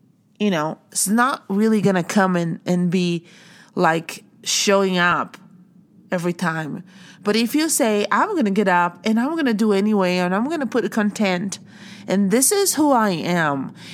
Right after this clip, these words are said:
And if there's anyone out there that connects to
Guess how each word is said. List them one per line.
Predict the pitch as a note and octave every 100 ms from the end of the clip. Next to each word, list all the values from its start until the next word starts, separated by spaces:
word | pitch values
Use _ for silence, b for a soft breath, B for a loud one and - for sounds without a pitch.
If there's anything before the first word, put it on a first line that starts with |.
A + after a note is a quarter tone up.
| B -
And | G3+
if | A3+
there's | A#3 B3 A#3+ A3
anyone | C#4+ F4+ F4 D#4 C#4+
out | A#3 A3+
there | G#3 G3+ F3+
that | F3+ -
connects | G3+ F#3 F3+ F#3 - - -
to | F#3+ F3